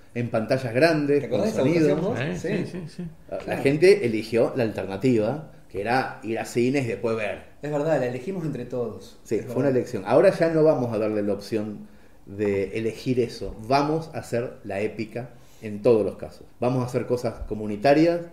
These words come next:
Speaker 1: en donde la gente va a participar de un montón de maneras.
Speaker 2: Porque la otra ya la hicimos.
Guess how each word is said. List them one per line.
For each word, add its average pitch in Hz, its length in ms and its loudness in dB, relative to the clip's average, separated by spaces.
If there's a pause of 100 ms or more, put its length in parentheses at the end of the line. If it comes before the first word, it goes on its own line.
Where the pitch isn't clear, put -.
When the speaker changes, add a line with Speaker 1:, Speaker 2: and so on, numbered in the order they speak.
(280)
Speaker 1:
en 101 100 -8
donde 104 180 -2
la 98 80 -2
gente 113 240 -2
va 113 80 4
a 113 60 -4
participar 113 840 -4 (280)
de 120 300 0
un 202 160 2
montón 175 440 4
de 127 100 4
maneras. 107 320 -2
Speaker 2:
Porque 104 120 -4
la 110 60 -2
otra 127 160 -4
ya - 100 -14
la 85 60 -16
hicimos. 101 340 -12